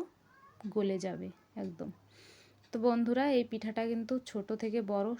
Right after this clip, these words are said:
সবাই পছন্দ করবে। তো চলুন পিঠাটা বানানো শুরু করা যাক। এখানে আমি এক বাটি সুজি নিয়েছি। সুজিটা যদি পাতলা দানার হয় তাহলে সুজিটাকে আপনাদের কিন্তু পিষে নিতে হবে না।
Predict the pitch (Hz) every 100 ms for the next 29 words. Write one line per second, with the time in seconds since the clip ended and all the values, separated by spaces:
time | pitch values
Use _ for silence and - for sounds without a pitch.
0 | - 202 190 220 226 196 - 202 202 202
1 | 202 190 208 247 _ _ _ _ _ _
2 | - 220 247 233 262 320 247 220 214 214
3 | 208 208 233 330 - 233 202 196 180 175
4 | - - - - _ _ _ _ _ _
5 | - 240 262 262 254 254 330 - 285 214
6 | 208 220 262 349 - 226 190 208 196 185
7 | 175 - 185 - - _ _ _ _ -
8 | - 233 220 240 247 247 247 214 202 220
9 | 226 226 226 233 220 233 349 - - -
10 | - - 214 214 214 233 220 190 208 214
11 | 214 214 208 208 202 214 208 202 269 -
12 | 214 - 214 214 214 220 196 196 196